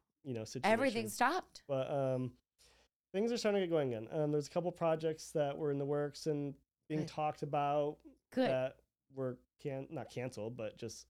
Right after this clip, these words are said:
Speaker 1: stopped.
Speaker 2: Yeah.
Speaker 1: And then now scheduling conflicts with other actresses and actors
Speaker 2: Oh my
Speaker 1: have,
Speaker 2: gosh, I know.
Speaker 1: you know, I think it's gonna take a moment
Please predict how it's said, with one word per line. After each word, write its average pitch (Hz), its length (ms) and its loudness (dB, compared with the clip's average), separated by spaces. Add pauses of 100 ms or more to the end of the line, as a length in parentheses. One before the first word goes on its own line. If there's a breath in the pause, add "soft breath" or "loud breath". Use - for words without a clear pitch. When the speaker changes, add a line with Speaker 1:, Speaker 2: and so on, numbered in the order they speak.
(100)
Speaker 1:
stopped. 113 560 -12
Speaker 2:
Yeah. 254 240 0 (200)
Speaker 1:
And 151 140 2
then 143 200 2
now 147 540 0 (180)
scheduling 143 520 0
conflicts 139 520 -4
with 131 240 -8
other 123 220 -2
actresses 117 640 -8
and 117 80 -8
actors 110 340 -8
Speaker 2:
Oh 139 320 -6
my 139 60 -2
Speaker 1:
have, 127 100 -2
Speaker 2:
gosh, - 100 -18
I - 40 -18 (120)
know. - 60 -14 (200)
Speaker 1:
you 160 80 -4
know, 139 140 2
I 156 140 2
think 208 160 4
it's 214 220 -4 (360 soft breath)
gonna 185 140 6
take 170 240 0
a 156 80 4
moment 156 560 4